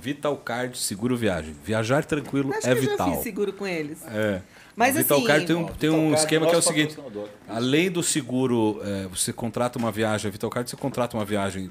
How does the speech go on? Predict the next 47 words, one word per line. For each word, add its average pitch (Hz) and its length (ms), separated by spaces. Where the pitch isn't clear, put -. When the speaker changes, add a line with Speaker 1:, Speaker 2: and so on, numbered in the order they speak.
Speaker 1:
por 95 100
exemplo, 92 200
vai 113 80
viajar 113 260
de 110 100
moto, 104 380
vai 98 140
pra 101 140
Argentina 101 580
ou 92 100
vai 101 160
pro - 120
Paraguai, 95 480
Speaker 2:
Eu - 60
Speaker 1:
seja 220 180
Speaker 2:
faço. 104 120
Speaker 1:
lá 101 120
o 95 40
que - 100
for. - 260
Você - 140
contrata 120 460
a - 40
viagem, 139 480
você - 140
tem 131 160
a 123 60
cobertura, 131 680
da, 101 280
inclusive 110 440
de 156 80
translado, 131 680
se - 140
acontecer 104 320
algum 107 220
acidente, 117 800
cobertura 110 460
médica, 113 680
cobertura 104 520
de, 90 280
Speaker 2:
É, 208 200
Speaker 1:
de 185 80
Speaker 2:
esse 220 160
eu 339 120
Speaker 1:
reboque, 208 200
Speaker 2:
faço, - 260
Speaker 1:
uma - 80